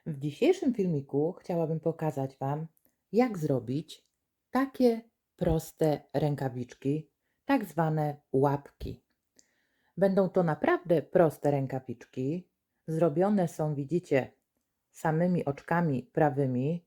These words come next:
Tutaj na początku tylko jest ściągacz. Chciałam,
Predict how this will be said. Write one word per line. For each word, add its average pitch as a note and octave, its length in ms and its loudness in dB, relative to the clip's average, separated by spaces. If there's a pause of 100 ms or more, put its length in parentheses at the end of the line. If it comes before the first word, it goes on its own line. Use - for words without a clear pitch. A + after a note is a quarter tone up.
Tutaj D3+ 320 -2
na C3+ 100 0
początku C#3+ 580 -4
tylko C#3 380 0
jest A#2+ 420 -6 (500)
ściągacz. B2+ 800 -2 (560)
Chciałam, D#3 600 0